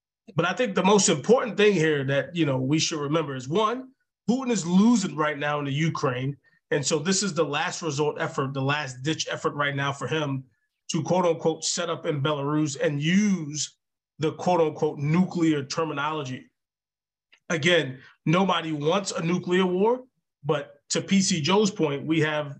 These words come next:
the biggest, most powerful military, not army, not navy, not mar-, military in the world. And the capabilities and the abilities that we have, no country wants to see it. But that is the last thing that any president of the United States of,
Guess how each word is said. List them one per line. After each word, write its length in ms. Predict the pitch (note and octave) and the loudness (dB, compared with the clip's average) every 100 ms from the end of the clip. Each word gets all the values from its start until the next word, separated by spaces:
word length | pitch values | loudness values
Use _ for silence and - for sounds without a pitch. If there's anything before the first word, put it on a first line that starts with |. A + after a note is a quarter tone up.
| - | -6
the 120 | D#3 | -4
biggest, 560 | D3+ F3+ G3+ G3+ - _ _ _ | 0 2 2 0 -4 _ _ _
most 260 | - D#3+ D#3 | 0 0 0
powerful 760 | D#3+ E3+ E3+ - D#3+ D#3 D3+ - _ _ _ | -2 -2 -2 -2 0 2 -2 -14 _ _ _
military, 800 | D3+ E3 G3 F#3+ E3 C#3+ B2 B2+ - _ _ _ _ - | 2 4 4 0 -4 -8 -10 -14 -20 _ _ _ _ -2
not 200 | E3 - | -2 0
army, 360 | G3 F#3+ F#3 F3 | -2 0 0 0
not 260 | E3+ F3+ | 0 -2
navy, 400 | F3+ F3+ E3 F3 | 0 2 2 2
not 240 | D#3 D#3 F3 | 2 0 -2
mar-, 200 | F3 - - _ | -4 -6 -12 _
military 920 | E3+ E3 F#3+ G3 F3+ - D3+ C3+ C#3 | 4 6 6 2 0 -2 -4 -4 -4
in 120 | F3 | -2
the 100 | D#3 | 0
world. 460 | C#3 C#3+ E3 B2+ B2 _ _ _ | 0 2 0 0 -10 _ _ _
And 120 | - D3+ | -2 -2
the 60 | |
capabilities 840 | C#3+ G3 A#3 G#3+ G3 F#3 E3 E3+ D#3 | 0 -2 0 0 0 0 -2 -4 -2
and 100 | D3+ | -2
the 100 | C#3+ | -2
abilities 500 | C3+ D#3 F#3 F3 D#3 | -2 -2 -2 -2 -2
that 220 | D#3+ D3 | -2 -2
we 140 | D#3 D3+ | -4 -4
have, 420 | E3 C#3 C3 C3 - _ _ _ | -4 -6 -8 -14 -16 _ _ _
no 340 | D#3 E3+ G3 | 2 4 4
country 440 | G3 G3 F#3 E3 D#3+ | 0 -4 -4 -2 -2
wants 320 | D3 E3 - | 0 0 0
to 80 | - | -2
see 300 | - B3+ D3+ | -2 -2 -4
it. 140 | C3 - _ _ | -6 -14 _ _
But 120 | E3+ D3 | -2 -2
that 160 | G3+ | 0
is 120 | C4 | 2
the 100 | G3+ | 2
last 380 | G3 D#3+ F3+ F#3 | 0 0 0 0
thing 140 | F#3+ E3+ | -2 0
that 180 | D3 - | -2 0
any 240 | F#3 A3+ | 2 2
president 580 | G#3+ - F#3 D#3 C#3+ C#3+ | 0 -2 -2 -2 -4 -4
of 160 | D3+ C#3+ | -2 0
the 80 | C#3+ | 0
United 320 | C#3 D3 D#3+ | 0 0 -4
States 300 | - D#3 D3+ | -4 -4 -4
of, 140 | D3+ | -4